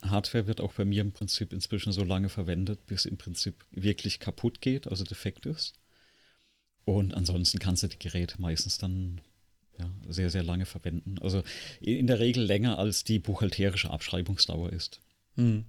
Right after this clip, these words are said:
Speaker 2: Also ich glaub, wir werden in Zukunft häufiger sehen, dass C P Us tatsächlich kaputt gehen. Einfach weil sie länger verwendet werden und,
Speaker 1: Ja.
Speaker 2: und, und mehr Auslastung bekommen.
Speaker 1: Ja. Also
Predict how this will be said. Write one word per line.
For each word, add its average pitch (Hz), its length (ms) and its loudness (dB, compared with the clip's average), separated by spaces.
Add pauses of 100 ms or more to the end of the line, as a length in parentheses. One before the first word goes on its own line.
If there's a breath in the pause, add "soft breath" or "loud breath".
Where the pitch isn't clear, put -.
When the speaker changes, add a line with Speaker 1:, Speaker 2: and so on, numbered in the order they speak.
(240)
Speaker 2:
Also 113 140 12
ich 120 60 10
glaub, 143 140 12
wir 131 140 12
werden 143 320 12 (260)
in 131 140 4
Zukunft - 640 -2
häufiger 175 400 6
sehen, 143 320 6
dass 135 260 2 (220 soft breath)
C - 140 4
P 139 100 6
Us 147 240 8
tatsächlich 135 420 8
kaputt - 320 6
gehen. 113 220 6 (1400)
Einfach 147 240 12
weil 151 100 12
sie 143 80 12
länger 131 320 12
verwendet 120 380 6
werden 107 300 2 (280)
und, 101 160 2
Speaker 1:
Ja. - 60 -4
Speaker 2:
und, 110 160 -2
und 113 180 -2
mehr 120 420 10 (560 soft breath)
Auslastung 123 640 10 (320)
bekommen. - 400 0 (540)
Speaker 1:
Ja. 92 140 -6 (580)
Also 95 260 2